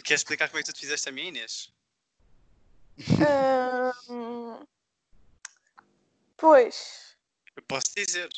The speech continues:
Speaker 1: Se não vais dizer tu, eu vou dizer eu.
Speaker 2: Diz, diz.
Speaker 1: <laughs> Portanto, isto basicamente, para quem não sabe, isto
Speaker 2: Isto vai soar
Speaker 1: começou
Speaker 2: ridículo.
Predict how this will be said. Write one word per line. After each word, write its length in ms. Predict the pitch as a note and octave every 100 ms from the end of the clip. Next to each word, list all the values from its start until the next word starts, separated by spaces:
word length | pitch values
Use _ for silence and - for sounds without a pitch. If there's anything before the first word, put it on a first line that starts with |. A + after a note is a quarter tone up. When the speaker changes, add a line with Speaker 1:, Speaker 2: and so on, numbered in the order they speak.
| - _
Speaker 1:
Se 160 | - -
não 80 | A#2
vais 160 | A#2+ B2
dizer 160 | -
tu, 120 | - D3+
eu 60 |
vou 120 | C#3
dizer 240 | E3 B2+ A#2+
eu. 120 | A#2 _ _ -
Speaker 2:
Diz, 320 | F#4+ E4+ C#4
diz. 400 | D4 C4+ - - _ _ _ _ _ _ - -
Speaker 1:
<laughs> 400 | - - - - - - - - - _ _ _ _
Portanto, 720 | F#3+ - C#3+ A#2 A2+ - - - _ _ _ - -
isto 180 | - -
basicamente, 560 | C3 C3 C#3+ C3+ D#3+
para 120 | -
quem 160 | E3 F#3+
não 120 | E3+
sabe, 280 | - B2+ D3 _ _
isto 260 | - -
Speaker 2:
Isto 120 | - F4
vai 120 | G4+
soar 220 | - E4
Speaker 1:
começou 160 | E4 D4
Speaker 2:
ridículo. 180 | C4+